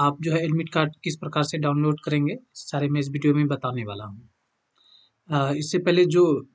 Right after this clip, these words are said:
अ, इसी प्रकार का अपडेट, अ, चाहते हैं तो सबसे पहले आप चैनल को सब्सक्राइब करके और साथ में, अ, घंटे का आइकन को जरूर दबा दें ताकि जो है पल-पल का अपडेट आपको सही टाइम पे मिलते रहे, है ना? तो आप देख सकते हैं मैं इसके सेल की ऑफिशियल साइट पे हूँ और जैसे आप यहाँ जो है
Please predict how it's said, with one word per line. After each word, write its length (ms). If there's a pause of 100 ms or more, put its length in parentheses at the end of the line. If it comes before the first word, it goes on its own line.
(140)
अ, 400
इसी 180
प्रकार 300
का 100
अपडेट, 320 (140)
अ, 200
चाहते 380
हैं 160
तो 380
सबसे 280
पहले 200
आप 80
चैनल 260
को 120
सब्सक्राइब 460
करके 280
और 140
साथ 280
में, 160 (440)
अ, 240
घंटे 380
का 100
आइकन 260
को 140
जरूर 260
दबा 180
दें 140
ताकि 240
जो 140
है 100
पल-पल 380
का 120
अपडेट 300
आपको 300
सही 260
टाइम 300
पे 140
मिलते 320
रहे, 180
है 120
ना? 180 (580)
तो 420
आप 120
देख 180
सकते 260
हैं 200
मैं 180
इसके 440
सेल 220
की 180
ऑफिशियल 340
साइट 320
पे 60
हूँ 140
और 400
जैसे 320
आप 180
यहाँ 360
जो 180
है 180